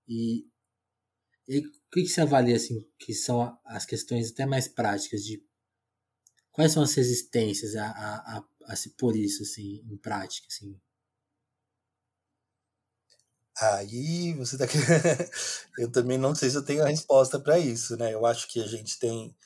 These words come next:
Speaker 2: como eu disse, a gente tem diversos, é, como, acho que a gente tem diversas linhas de fuga, né? Pra usar um termo que não é do Foucault.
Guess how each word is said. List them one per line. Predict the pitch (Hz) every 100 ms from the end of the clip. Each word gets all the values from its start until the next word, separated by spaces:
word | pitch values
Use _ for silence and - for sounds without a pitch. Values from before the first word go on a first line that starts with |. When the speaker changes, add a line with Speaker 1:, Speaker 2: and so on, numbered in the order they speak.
| _ _ _ _
Speaker 2:
como | - 120
eu |
disse, | 120 113 123
a |
gente | 117 117
tem | - 113
diversos, | 113 107 117 131 - 131 120 101 - - _ _ - _ _ -
é, | 104 101 101 101 101 104 - - - - _ _ _ _ _ _ _ _ _ - - _ _ _ _
como, | - 175 160 - - -
acho | 135 143
que | 151
a |
gente | 156
tem | 165
diversas | 147 160 170 165
linhas | 135 147 156 120
de | 117
fuga, | 123 139 123 117 107
né? | 143 160 - _ _ _
Pra | 107
usar | 107 107
um | 104
termo | 110 104 120
que | -
não | 110 110
é | 104
do | 98
Foucault. | 107 - 107